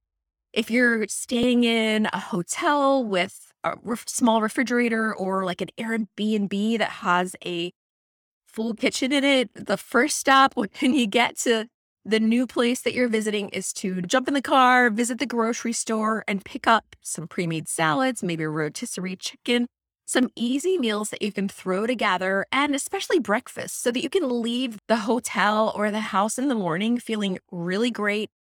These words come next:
and focused with lots of sustainable energy that's gonna hold you over until lunchtime.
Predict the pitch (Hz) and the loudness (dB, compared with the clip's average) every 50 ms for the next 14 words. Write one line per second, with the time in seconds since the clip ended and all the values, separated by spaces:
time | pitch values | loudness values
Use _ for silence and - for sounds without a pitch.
0 | _ _ - 208 196 - - 180 175 175 - 190 175 - - 185 175 - 156 170 | _ _ -4 -4 -4 -2 -2 -4 -2 -2 -4 -4 -4 -4 -8 -10 -10 -6 -6 -2
1 | 170 175 170 - - 247 214 220 - _ - - - 208 - - - 196 226 240 | -2 -2 -2 -2 -4 -6 -6 -6 -10 _ -12 -10 -10 -8 -6 -2 0 0 0 0
2 | 247 190 180 165 - 180 175 175 165 170 175 180 180 170 - - - 202 170 180 | 0 0 -2 -2 -2 -2 -2 -4 -4 -4 -4 -4 -4 -6 -6 -6 -4 -4 -4 -4
3 | 180 - 196 165 165 156 - 175 - - - 156 147 147 - 135 127 - - - | -4 -6 -6 -6 -6 -6 -6 -6 -6 -6 -4 -6 -4 -2 -2 -2 -2 -2 -4 -6
4 | 156 - - - 139 - - - 101 101 - - - - - - - - - | -8 -8 -8 -8 -8 -6 -4 -2 -2 -2 -2 -6 -8 -6 -6 -6 -6 -8 -10